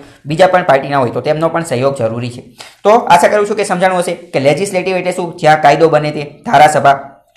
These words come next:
એટલે કે સંસદ, જેની અંદર ભારતમાં લોકસભા, રાજ્યસભા અને પ્રેસિડેન્ટનો સમાવેશ થાય. એક્ઝિક્યુટિવમાં માત્ર પ્રેસિડેન્ટ, vice president અને કેબિનેટનો સમાવેશ થાય.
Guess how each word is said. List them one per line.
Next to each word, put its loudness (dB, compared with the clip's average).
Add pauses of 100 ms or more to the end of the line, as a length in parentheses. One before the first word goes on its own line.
(220)
એટલે -2
કે -4
સંસદ, -2
જેની -2
અંદર 0
ભારતમાં 2
લોકસભા, 2
રાજ્યસભા 0 (180)
અને -4
પ્રેસિડેન્ટનો -6
સમાવેશ -6
થાય. -4 (240)
એક્ઝિક્યુટિવમાં 0
માત્ર 2
પ્રેસિડેન્ટ, -4
vice 2
president -4
અને -6
કેબિનેટનો -2
સમાવેશ -4
થાય. -8